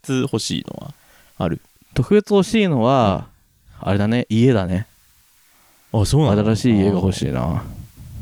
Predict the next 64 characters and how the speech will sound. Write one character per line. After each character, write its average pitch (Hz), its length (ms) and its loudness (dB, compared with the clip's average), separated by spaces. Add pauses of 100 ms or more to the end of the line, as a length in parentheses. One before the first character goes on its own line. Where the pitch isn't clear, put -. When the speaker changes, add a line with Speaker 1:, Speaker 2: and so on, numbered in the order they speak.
(320)
Speaker 1:
新 92 200 -2
し - 240 -4
い - 20 -4
家。 - 200 -4
Speaker 2:
あ 117 120 4
の、 107 160 2
家 143 180 6
を 147 60 6
建 117 160 0
て - 80 -14
た 180 120 2
い - 20 4
と 117 80 -2
か 98 80 0
じ 90 40 0
ゃ 90 40 -2
な 90 80 -2
く - 40 -14
て、 87 360 -4 (120)
Speaker 1:
う - 60 -6
ん。 - 80 -10 (120)
Speaker 2:
新 123 240 -2
し 107 360 0
い - 80 -12 (840)
家 107 120 2
に 117 60 2
引 104 160 -6
っ - 0 - (100)
越 101 80 4
し - 100 0
た 117 80 0
い - 20 2
っ 107 40 2
て - 20 4
い - 20 4
う。 151 40 6
Speaker 1:
あ 123 560 6
ー、 - 20 -6
新 123 140 2
し 92 520 -2
い、 131 280 -4
ね、 107 340 -2 (160)
う 107 40 -2
ん、 87 120 -2
賃 95 220 -4
貸 69 180 -2
と 147 260 2
か 104 120 4
な 92 80 4
ん 90 60 4
だ 87 40 0
け - 0 -
ど。 - 0 -
Speaker 2:
新 - 0 -
居 - 0 -
が - 80 -6
欲 - 160 -4
し 90 220 0
い。 - 80 -2 (880)
Speaker 1:
あ - 60 -6
ー。 82 460 -2 (260)
Speaker 2:
う - 40 0
ん。 90 380 0 (1900)
か、 139 540 2